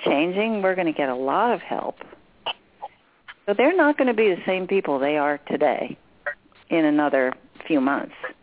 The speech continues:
There are going to be some shakeups that people just cannot ignore. And that's going to change everything.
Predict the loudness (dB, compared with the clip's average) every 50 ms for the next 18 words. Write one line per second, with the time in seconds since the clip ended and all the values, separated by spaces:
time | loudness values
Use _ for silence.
0 | _ _ _ -20 -20 _ _ _ _ -18 -18 -18 _ _ _ _ _ _ _ _
1 | _ _ _ -20 _ _ -20 _ _ 2 4 4 4 4 4 2 2 2 0 0
2 | 0 -2 -2 -2 -2 -2 -2 0 0 2 0 0 0 -2 -4 -4 -6 -10 -12 -10
3 | -4 -2 -2 -2 0 0 0 0 2 2 -2 -2 0 0 0 0 0 -4 -10 _
4 | _ -20 -10 -2 0 0 0 2 2 2 2 2 2 -2 -4 -6 -12 _ -4 0
5 | 0 2 2 2 2 4 4 4 4 2 0 -4 -6 -8 _ _ _ -18 -18 -18
6 | -18 -18 -20 -20 _ _ _ _ _ _ _ -16 -8 -6 -4 -2 0 0 0 -2
7 | -4 -10 -4 -2 0 0 0 -2 -4 -6 -6 -4 -4 -4 -4 -4 -4 -6 -4 -4
8 | -6 -8 -8 -8 -8 -8 -6 -8 -10 -12